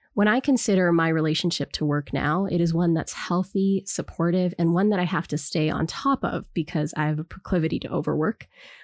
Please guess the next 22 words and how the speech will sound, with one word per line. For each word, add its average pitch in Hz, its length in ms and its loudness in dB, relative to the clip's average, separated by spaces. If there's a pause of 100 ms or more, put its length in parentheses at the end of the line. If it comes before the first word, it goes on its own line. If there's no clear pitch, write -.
(120)
But 202 180 2
it's - 300 -2 (260)
through 226 640 4
these 175 260 0
questions 160 540 0
that 156 100 0
I'm 151 120 2
gonna 156 180 2
be 143 80 -2
sharing - 340 -2
with - 160 -4
you, 170 100 -4
through 233 460 0
the 196 120 2
research 165 420 0
I'm 165 100 4
gonna 151 140 2
share 160 260 -2
with 151 220 -4
you 156 160 0
around 147 420 -2
purpose - 500 -4